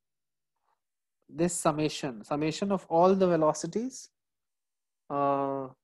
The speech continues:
divided by this integral. So the derivation is not in the syllabus. I also don't know right now how it, how it is get derived. The, the answer that comes is root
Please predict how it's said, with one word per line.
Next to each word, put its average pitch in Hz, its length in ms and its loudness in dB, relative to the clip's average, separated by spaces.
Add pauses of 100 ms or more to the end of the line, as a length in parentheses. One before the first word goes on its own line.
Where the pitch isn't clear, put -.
(540)
divided 156 600 2
by 202 280 4 (680)
this 151 260 -2
integral. 139 580 -6 (840)
So 196 380 0
the 185 60 0
derivation 180 520 2
is 220 100 2
not 196 240 0
in 202 80 -2
the 196 100 0
syllabus. 180 460 -2
I 160 120 2
also 170 260 4
don't 165 240 0
know 156 100 -2
right 139 200 -2
now 143 180 -8
how 135 160 -2
it, 131 200 -4 (140)
how 143 200 0
it 139 120 -2
is 135 140 -2
get 113 240 -8 (100)
derived. 120 380 -8 (640)
The, 139 500 2 (440)
the 147 220 0 (240)
answer 156 560 4
that 220 260 2
comes 226 440 -2
is 240 260 2
root 170 320 2